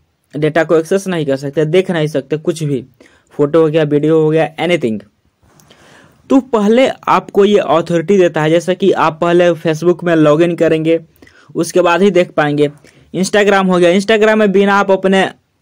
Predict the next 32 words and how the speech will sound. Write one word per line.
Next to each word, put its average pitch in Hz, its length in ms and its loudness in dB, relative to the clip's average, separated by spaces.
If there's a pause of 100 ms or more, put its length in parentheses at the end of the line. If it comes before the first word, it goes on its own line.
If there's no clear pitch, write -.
(120)
आईडी 160 240 0
लॉगिन 170 440 0
किए 160 220 0
कुछ 160 300 -8
भी 190 180 2
एक्सेस 170 320 -4
नहीं 160 200 -6
कर 151 100 -2
सकते, 156 280 -6
ना 151 100 -2
वीडियो 147 340 2
देख 160 160 0
सकते 160 240 -6
हैं, 156 60 -4
ना 151 120 -2
रील्स, 147 280 0
ना 156 140 -4
रील्स 147 280 -4
अपलोड 143 340 -2
कर 156 140 -4
सकते 165 220 -10
हैं, 175 80 -10
ना 175 100 -6
फोटोज 185 460 -2
अपलोड 139 400 0
कर 117 120 0
सकते 120 300 -10
हैं, 127 80 -6
ना 139 100 -2
देख 127 180 -2
सकते - 320 -14
हैं। 110 180 -18